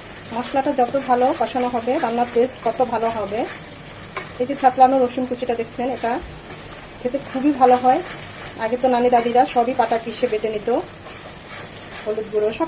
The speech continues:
কিছুই। মশলাটা কষানো হয়ে গিয়েছে, এখন চিকেনগুলো দিয়ে দিব।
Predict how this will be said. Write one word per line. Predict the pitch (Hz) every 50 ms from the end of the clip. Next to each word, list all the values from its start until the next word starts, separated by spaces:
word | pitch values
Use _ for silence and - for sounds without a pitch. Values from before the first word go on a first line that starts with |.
| - -
কিছুই। | 262 - - 247 254 302 - - - - - - - - - - - - - - - - - - - - - - - - - - - - - - - - - - - - - - - - - - - - - - - - - - - - - - - - - - - - - - - - - - - - - - - - - - - - - - - - - - - - - - - - - - - -
মশলাটা | 233 233 247 254 247 254 247
কষানো | 247 240 - 262 262
হয়ে | 254 262 254 247
গিয়েছে, | 247 226 226 226 - - 240 254 349 - 320 226
এখন | - 254 240 240
চিকেনগুলো | 247 233 247 240 233 240 233
দিয়ে | 226 247 240 226
দিব। | - 208 202